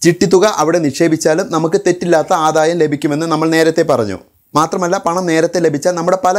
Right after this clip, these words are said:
കാര്യങ്ങളും നേരത്തെ നടക്കും. അപ്പോൾ ആദ്യത്തെ മാസം എമൗണ്ട് കുറച്ച് കുറഞ്ഞാലും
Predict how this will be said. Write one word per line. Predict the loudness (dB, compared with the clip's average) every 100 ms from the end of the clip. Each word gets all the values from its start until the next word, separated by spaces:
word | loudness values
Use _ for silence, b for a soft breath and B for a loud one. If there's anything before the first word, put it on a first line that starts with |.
| 0
കാര്യങ്ങളും | 0 0 -2 0
നേരത്തെ | 2 2 2 0
നടക്കും. | 0 -2 -6 -14 _ -4
അപ്പോൾ | 0 -2 0 -2
ആദ്യത്തെ | 0 -2 -2
മാസം | -2 -4 -4 -2
എമൗണ്ട് | -2 -2 0
കുറച്ച് | -2 0 0
കുറഞ്ഞാലും | 0 2 0